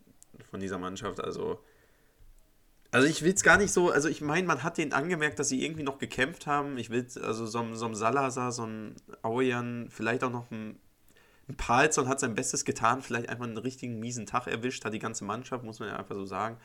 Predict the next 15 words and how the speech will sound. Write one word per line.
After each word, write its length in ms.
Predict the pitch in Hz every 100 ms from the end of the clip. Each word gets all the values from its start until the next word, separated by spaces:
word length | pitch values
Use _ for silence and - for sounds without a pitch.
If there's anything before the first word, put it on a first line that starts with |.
| - - _ _
Aber 380 | 113 113 117 - -
meine 420 | 113 113 139 123
Wut 240 | 117 147 -
richtet 300 | 139 135 120
sich 180 | 117
eigentlich 240 | 123 127 123
nicht 240 | 127 -
gegen 160 | 120 120
die 80 | 107
Mentalität 640 | 117 123 113 104 127 135
der 80 | 107
Spieler 420 | - 139 156 147
oder 200 | 120 110
ge-, 160 | 101 98
gegen 720 | - 113 - - 117 107 110